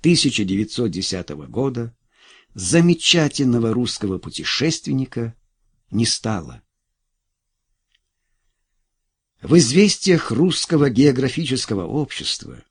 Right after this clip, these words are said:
имеются проникнутые глубоким сердечным чувством строки, посвящённые Всеволоду Иванычу. Его любовь к природе, к человеку, его редкий по своей скромности характер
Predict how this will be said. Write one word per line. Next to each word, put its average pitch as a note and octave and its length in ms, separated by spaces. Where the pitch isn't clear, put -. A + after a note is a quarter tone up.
имеются C#3+ 680
проникнутые D3 1000
глубоким B2+ 580
сердечным A#2 800
чувством - 720
строки, E3+ 720
посвящённые D#3+ 840
Всеволоду B2 580
Иванычу. G#2 720
Его D3 320
любовь F3 480
к - 100
природе, C3+ 880
к - 120
человеку, D3 960
его D#3+ 360
редкий F3 600
по F#3 120
своей E3+ 360
скромности D3 840
характер G2+ 640